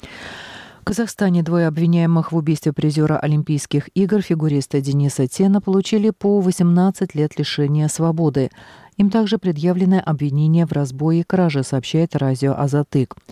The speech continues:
Казахстанский фигурист Денис Тен скончался в больнице Алма-Аты от ножевого ранения девятнадцатого июля две тысячи восемнадцатого года.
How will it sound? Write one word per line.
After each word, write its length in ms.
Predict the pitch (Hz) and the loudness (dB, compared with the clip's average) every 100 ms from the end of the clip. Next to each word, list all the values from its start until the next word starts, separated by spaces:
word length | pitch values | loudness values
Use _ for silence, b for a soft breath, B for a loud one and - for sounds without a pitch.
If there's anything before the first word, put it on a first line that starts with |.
| B B B B | B B B B
Казахстанский 720 | - 190 208 - 185 185 - 185 | -4 0 -2 0 0 0 -2 -2
фигурист 640 | 180 156 170 170 160 135 | -2 -2 0 0 0 -4
Денис 420 | 147 143 131 123 - | -2 0 0 -4 -2
Тен 220 | 180 185 | 2 2
скончался 560 | - 147 143 135 - 131 | 2 -2 -2 -2 -2 -4
в 80 | |
больнице 460 | 123 127 127 127 - | -2 -2 -2 -2 -2
Алма-Аты 560 | 127 123 123 120 180 180 | -2 0 0 0 0 0
от 200 | - - | -2 -2
ножевого 540 | 131 135 123 123 120 | -2 -2 -2 -2 -2
ранения 500 | 120 127 160 170 170 | 0 2 2 4 2
девятнадцатого 720 | 156 143 160 165 - - 139 | 2 0 0 -2 -2 -4 -2
июля 380 | 120 113 151 160 | -2 -2 -2 -2
две 160 | 139 123 | -2 -2
тысячи 460 | - 151 - 143 | 0 -2 -2 -2
восемнадцатого 840 | 135 - 123 120 120 - 120 127 127 | -2 -2 -2 0 -2 -2 -2 -2 -2
года. 380 | 135 131 117 | 0 -2 -2